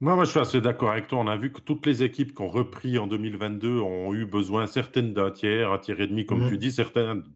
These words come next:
Speaker 1: donc, on sont toujours en train de chercher leur rythme, hein.
Speaker 2: <laughs>
Speaker 1: Soy-, soyons d'accord à-, avec ça. Il y a certaines équipes qui n'ont pas encore, euh, vraiment, euh, passé à la nouvelle année, euh, avec le meilleur des moyens. Pour Fribourg, ça sera la même chose. Je crois qu'il ne faut pas s'attendre à,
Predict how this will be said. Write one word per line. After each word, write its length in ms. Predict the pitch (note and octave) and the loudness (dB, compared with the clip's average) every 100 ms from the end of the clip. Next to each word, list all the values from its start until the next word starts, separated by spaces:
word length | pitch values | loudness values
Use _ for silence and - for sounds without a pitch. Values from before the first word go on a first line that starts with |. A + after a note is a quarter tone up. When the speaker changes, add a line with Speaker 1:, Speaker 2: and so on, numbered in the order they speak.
| - | -20
Speaker 1:
donc, 100 | E2 - | -20 -14
on 180 | F#2 | -12
sont 140 | F#2+ G#2 | -8 -4
toujours 220 | F#2+ B2+ | 2 4
en 20 | |
train 160 | B2 B2 | 4 0
de 60 | |
chercher 280 | - B2 - | 2 0 2
leur 140 | A2 G2 | 2 2
rythme, 300 | G#2+ - E2+ | -2 -2 -2
hein. 500 | F2+ F#2 E2+ E2+ - | -2 -2 -2 -4 -4
Speaker 2:
<laughs> 480 | - G#3+ - - - | -4 -6 -8 -10 -2
Speaker 1:
Soy-, 160 | A2 G#2 | 0 0
soyons 380 | - A2 G#2+ G#2+ | 2 2 2 2
d'accord 320 | G#2 A#2+ G2+ | 2 2 2
à-, 60 | G#2 F2+ D#3 A2+ | 0 0 0 0
avec 280 | G2+ G#2 | -2 -4
ça. 240 | - C3+ C3 | -2 0 0
Il 80 | G#2 | -2
y 20 | |
a 60 | |
certaines 400 | F#2 F#2+ B2+ G2+ | -4 -6 -6 -4
équipes 280 | G#2+ G#2 C3+ | -4 -2 -4
qui 100 | - | -4
n'ont 80 | F2+ | -8
pas 140 | - | 0
encore, 460 | C3 C3 - A#2 G2+ | 2 2 2 -2 -2
euh, 220 | G2+ F#2+ - - A#2+ | -4 -4 -8 -16 -20
vraiment, 480 | - G#2+ A#2 B2 G#2+ G#2 | -6 -2 0 0 0 0
euh, 560 | G2+ G2 G2 F#2+ F#2+ - | 0 0 0 -2 -4 -4
passé 440 | B2 B2 - C#3 C3 | -2 -2 0 2 2
à 140 | A2 | 2
la 120 | A2 | 0
nouvelle 240 | A#2 B2 B2 | 2 2 2
année, 420 | B2 C3+ C3 A#2 | 2 2 2 0
euh, 180 | G#2 G2+ | -2 -4
avec 240 | G#2 G#2+ | -4 -6
le 80 | A2 | -6
meilleur 260 | A#2 B2 | -4 -4
des 120 | G#2+ A2 | -2 -4
moyens. 400 | G2+ A2 F#3 G#3 - _ _ _ - | -2 0 -2 -4 -10 _ _ _ -12
Pour 120 | D3 | -6
Fribourg, 260 | A3 A#3 | -2 -2
ça 100 | - | 0
sera 140 | C3 C3 | 0 0
la 100 | A2+ | 0
même 160 | A#2+ | 0
chose. 220 | B2 C#3+ B2 | -2 -4 -4
Je 40 | |
crois 80 | - | -6
qu'il 100 | - F#2+ | -10 -14
ne 20 | |
faut 60 | F#2 | -6
pas 80 | G#2+ | -4
s'attendre 480 | - A2+ B2+ G#2+ F#2+ | -2 -4 -4 -6 -4
à, 380 | G2 F#2 F2 | -2 -2 -2